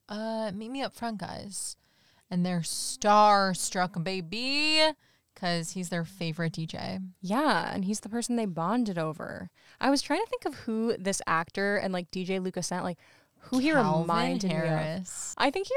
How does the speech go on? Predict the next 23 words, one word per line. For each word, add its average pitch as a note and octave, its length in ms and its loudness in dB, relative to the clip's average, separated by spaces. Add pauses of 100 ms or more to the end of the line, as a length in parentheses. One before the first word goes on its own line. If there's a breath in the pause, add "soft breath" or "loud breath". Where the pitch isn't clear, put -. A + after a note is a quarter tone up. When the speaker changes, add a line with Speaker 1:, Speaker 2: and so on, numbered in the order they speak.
Speaker 2:
reminds D#4+ 220 4
me C#4+ 80 4
of, C#4 60 0
like, C4+ 140 2
one F#3+ 180 2
of G3 100 2
my G3 140 0
professors E3+ 960 -4
in G3 160 2
music C#4+ 320 8
Speaker 1:
Oh, D4+ 60 4
Speaker 2:
school. C#4+ 360 4
Like, A#3 180 10
Speaker 1:
probably. G#3 420 -2 (100)
Speaker 2:
just, C4+ 220 -2
like, C#4 140 4
he C4 120 0
just D4+ 220 0
had G#3+ 280 0
that G3 180 4
look F3+ 360 -2
of, F3+ 220 -4
like, E3 280 -4